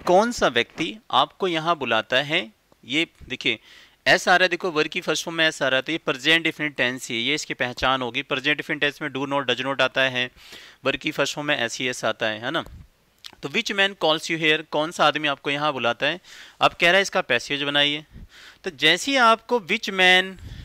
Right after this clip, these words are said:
which कभी भी अकेला नहीं आएगा इसमें, एक्टिव पैसिव में, which man,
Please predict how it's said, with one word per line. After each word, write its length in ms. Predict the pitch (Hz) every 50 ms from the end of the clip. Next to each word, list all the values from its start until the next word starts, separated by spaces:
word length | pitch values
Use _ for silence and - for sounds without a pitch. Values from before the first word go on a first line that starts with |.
| - - - - - - - - - - - - _ _ _ - 113
which 180 | 156 - - -
कभी 300 | - 190 170 180 202 208
भी 100 | 214 208
अकेला 340 | 190 - 180 170 185 196
नहीं 160 | 196 190 185 165
आएगा 220 | 160 156 156 170
इसमें, 260 | 175 165 - 175 156
एक्टिव 220 | 147 - - 160 143
पैसिव 320 | 143 127 - - - 131
में, 140 | 127 151 240 _ _ - - - - - - - _ -
which 200 | 160 196 - -
man, 320 | 170 160 160 160 160 156